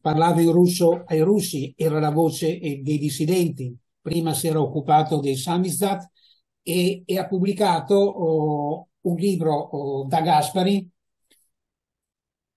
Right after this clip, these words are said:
L'Ucraina, la vetrina e la vetrina delle distorsioni, diario di guerra in poltrona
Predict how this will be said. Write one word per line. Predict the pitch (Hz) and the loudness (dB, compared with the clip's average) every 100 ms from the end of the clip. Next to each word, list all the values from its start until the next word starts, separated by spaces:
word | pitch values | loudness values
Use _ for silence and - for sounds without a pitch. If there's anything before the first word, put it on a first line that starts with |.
| _ _ _ _ _ _ _ _ _ _ _ _ _ _ | _ _ _ _ _ _ _ _ _ _ _ _ _ _
L'Ucraina, | 185 175 180 185 196 196 180 160 - | 0 2 2 4 4 4 2 0 -4
la | 160 156 | -6 -4
vetrina | 160 165 175 175 170 175 | -4 -4 -2 -2 -2 -6
e | 156 | -6
la | 156 | -6
vetrina | 160 165 175 175 | -4 0 4 4
delle | 160 156 | 2 0
distorsioni, | 175 175 175 160 202 170 165 160 139 | 0 -2 -4 -4 -2 -2 -2 -4 -6
diario | 156 165 175 170 | -2 0 2 0
di | 170 | -2
guerra | 156 156 160 165 - | 0 0 0 -2 -6
in | 175 - | -10 -6
poltrona | 170 170 185 175 143 127 | -4 0 2 2 0 -4